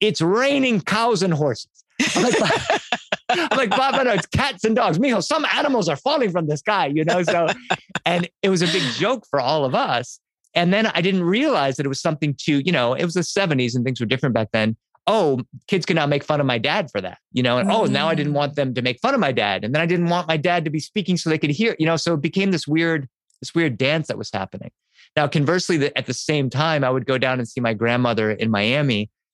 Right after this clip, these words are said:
Speaker 1: And I was, you know, losing my Spanish as the years went by. And so I began to speak Spanish like an English speaker. And so she's making fun of me for not being able to roll my R's or not being able to laugh at the jokes or, you know, so I, I was like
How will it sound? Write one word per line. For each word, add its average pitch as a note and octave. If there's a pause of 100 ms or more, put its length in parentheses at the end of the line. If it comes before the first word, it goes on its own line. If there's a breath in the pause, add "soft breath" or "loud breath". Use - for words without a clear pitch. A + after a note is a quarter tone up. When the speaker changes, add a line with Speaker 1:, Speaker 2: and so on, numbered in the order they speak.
(140)
Speaker 1:
And B2
I C3+
was, C3 (120)
you D#3
know, C3+
losing D#3+
my B2+
Spanish D#3
as A#2
the B2
years B2
went A2+
by. C#3
And A2+
so B2+
I A#2+
began C3+
to B2 (340)
speak -
Spanish D#3
like C3
an A#2+
English F#3
speaker. G#2
And G2+
so A#2+
she's F#3+
making E3+
fun D#3+
of C#3+
me E3+
for C3
not D#3
being D3
able C3
to B2+
roll C3+
my B2+
R's A2
or A#2+
not C3
being B2+
able B2 (140)
to A#2+ (460 loud breath)
laugh D3+
at C3
the C3+
jokes B2
or, C#3+
you D3
know, D#3
so D3+
I, D3
I D#3
was D#3+
like E3+